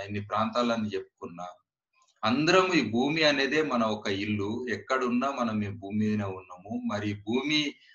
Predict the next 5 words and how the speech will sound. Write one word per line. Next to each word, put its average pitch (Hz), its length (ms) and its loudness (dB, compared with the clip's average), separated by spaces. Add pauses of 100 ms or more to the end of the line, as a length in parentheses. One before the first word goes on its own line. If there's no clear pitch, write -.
(160)
ఒక్క 107 260 2
బాగోగులు 120 680 4
అంటే 107 240 0
మంచిగుండాలని 117 960 2
ఆశించడము, 110 1080 0